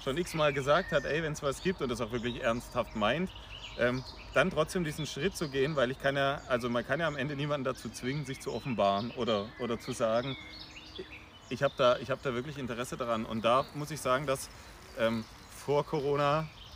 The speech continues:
<laughs> dass vor Corona manchmal dieses Thema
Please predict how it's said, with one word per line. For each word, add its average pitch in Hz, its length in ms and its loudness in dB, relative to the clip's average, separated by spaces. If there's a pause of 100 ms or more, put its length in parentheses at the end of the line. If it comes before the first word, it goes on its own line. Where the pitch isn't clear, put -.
(760)
<laughs> - 720 -6
dass 113 240 0 (140)
vor 143 200 4
Corona 151 680 0 (320)
manchmal 147 340 -2
dieses 143 260 -8
Thema 160 580 -2